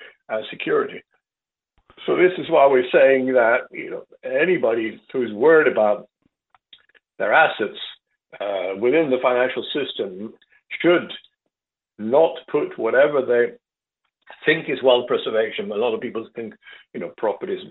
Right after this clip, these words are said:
uh, wealth preservation or, or, or, or bonds, et cetera. But, you know, I, I, the only, the only thing is to have real assets, in my view,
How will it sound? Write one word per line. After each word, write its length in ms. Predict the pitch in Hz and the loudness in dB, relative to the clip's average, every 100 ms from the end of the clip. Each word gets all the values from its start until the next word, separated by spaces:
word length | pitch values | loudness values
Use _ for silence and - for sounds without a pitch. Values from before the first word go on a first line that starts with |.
| - | -8
uh, 140 | 95 | -6
wealth 260 | 98 107 - | -4 -6 -8
preservation 640 | 104 - 101 101 98 98 | -12 -8 -6 -6 -8 -10
or, 140 | 92 95 | -6 -8
or, 260 | 98 92 90 | -6 -8 -8
or, 200 | 95 92 | -8 -8
or 200 | 95 85 | -10 -10
bonds, 440 | 98 107 101 95 | -4 -4 -4 -10
et 100 | 90 85 | -14 -8
cetera. 240 | 117 101 | -8 -6
But, 200 | 101 113 - - _ - | -6 -6 -8 -20 _ -16
you 120 | 127 | -14
know, 80 | 151 _ - | -16 _ -10
I, 140 | 113 - | -8 -6
I, 100 | 120 - | -8 -8
the 140 | 110 120 | -6 -2
only, 360 | 151 147 - | -2 -2 -6
the 80 | - | -2
only 260 | 143 175 156 | -2 -2 -2
thing 200 | 143 135 | -2 -2
is 80 | 127 | -2
to 60 | 123 | -2
have 200 | 127 110 | -2 -2
real 320 | 117 143 131 | 0 4 4
assets, 460 | 127 123 - 107 - - | 4 2 -2 -6 -8 -14
in 140 | 107 90 | -12 -8
my 200 | 90 92 | -6 -6
view, 400 | 117 117 98 | -6 -6 -6